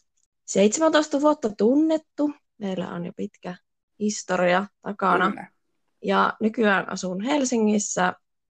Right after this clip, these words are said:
Speaker 1: ja ikä on kaksikymmentäyhdeksän. Muutama kuukausi on enää sinne kolmeenkymppiin. Ja mä oon päätynyt tänne Helsinkiin,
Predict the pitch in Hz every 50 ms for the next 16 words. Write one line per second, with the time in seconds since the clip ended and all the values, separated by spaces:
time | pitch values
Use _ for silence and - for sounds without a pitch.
0 | _ _ 226 - - 214 208 - 180 175 175 185 - 185 202 214 - - 233 254
1 | 247 - - 214 214 202 202 - - - - 294 285 294 285 254 226 220 220 -
2 | - 220 214 220 220 - _ _ _ _ _ _ _ _ - 240 269 285 262 247
3 | 226 214 208 214 247 254 254 233 214 202 196 202 202 - 180 185 190 - - 185
4 | 180 90 90 90 90 - 202 185 190 202 202 196 190 - - _ - - 247 254
5 | 254 233 214 202 196 190 - 196 196 185 196 208 - _ 196 185 190 190 190 202
6 | 208 - _ _ _ _ _ _ _ _ _ _ _ _ _ - 202 196 196 190
7 | 185 185 185 180 175 - - _ _ _ _ _ _ _ _ _ 220 208 208 214
8 | - - 202 202 196 196 196 190 185 190 190 - - 226 233 240 - 220 208 202
9 | - - 190 185 190 196 202 190 190 185 202 202 202 180 175 - - - - 180
10 | 175 170 104 98